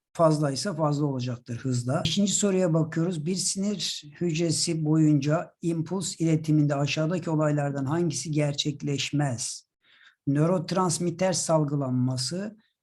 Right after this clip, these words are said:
Bu arkadaşlar bir hücreden başka bir hücreye geçerken salgılanır.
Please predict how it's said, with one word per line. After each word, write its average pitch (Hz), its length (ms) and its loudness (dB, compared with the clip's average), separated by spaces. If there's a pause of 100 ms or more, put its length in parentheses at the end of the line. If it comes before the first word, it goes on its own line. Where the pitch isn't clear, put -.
Bu 170 440 -2
arkadaşlar 165 720 2
bir 202 200 4
hücreden 165 720 0
başka 170 400 -2
bir 170 120 0
hücreye 147 500 0
geçerken 135 680 -6
salgılanır. 113 720 -2